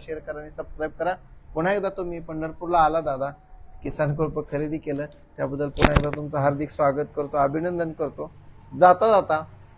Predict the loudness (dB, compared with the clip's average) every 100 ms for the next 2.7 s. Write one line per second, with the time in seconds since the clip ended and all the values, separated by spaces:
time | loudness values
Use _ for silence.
0 | -12 -6 -4 2 4 6 4 0 -2 -2
1 | -4 -4 -4 -4 -6 -8 -8 -10 -8 -8
2 | -6 -8 -4 2 2 2 -4